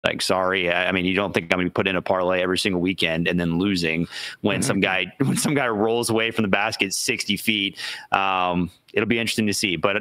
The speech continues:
Speaker 1: I could, uh, I could definitely see the scandals arising. A lot of people were, were mentioning that whole idea of, like, we have, you, you know, Gary, you said it, we have these betting scandals that are happening. In the N B A, we just had one. Um, it was Michael Porter Junior's brother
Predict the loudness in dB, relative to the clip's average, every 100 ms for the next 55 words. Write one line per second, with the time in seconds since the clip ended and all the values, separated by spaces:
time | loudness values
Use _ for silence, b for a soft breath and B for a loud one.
0 | -6 -2 -2 2 0 0 0 0 0 0
1 | -2 0 -2 -2 -2 -2 0 0 0 0
2 | 0 0 0 0 0 0 0 0 0 0
3 | 0 0 0 0 0 0 0 0 0 0
4 | 0 0 0 0 -2 -10 B B -2 -2
5 | -4 -8 -6 -2 0 0 0 2 2 2
6 | 0 2 2 2 2 0 0 0 0 -2
7 | 0 0 2 2 2 0 0 2 2 0
8 | 0 0 0 0 0 0 0 0 0 0
9 | 0 -2 B B B 0 0 0 0 0
10 | -2 -4 _ _ -4 0 0 0 0 0
11 | 0 0 0 0 0 0 -2 -2 -2 0
12 | 0 0 -2